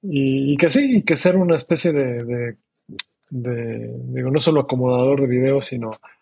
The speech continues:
él, él le gustaba, eh, hacer, eh, curaduría, ¿no? Y recomendarle películas a gente que venía así pidiendo películas chafísimas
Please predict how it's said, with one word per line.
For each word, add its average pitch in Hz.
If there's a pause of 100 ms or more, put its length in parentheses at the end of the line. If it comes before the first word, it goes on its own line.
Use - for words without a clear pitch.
(320)
él, 151
él 165
le 160
gustaba, 143 (300)
eh, 123
hacer, 143 (160)
eh, 123
curaduría, 147
¿no? 160
Y 131
recomendarle 127
películas 131
a 127
gente 135
que 127
venía 120 (360)
así 131 (300)
pidiendo 135
películas 127
chafísimas 135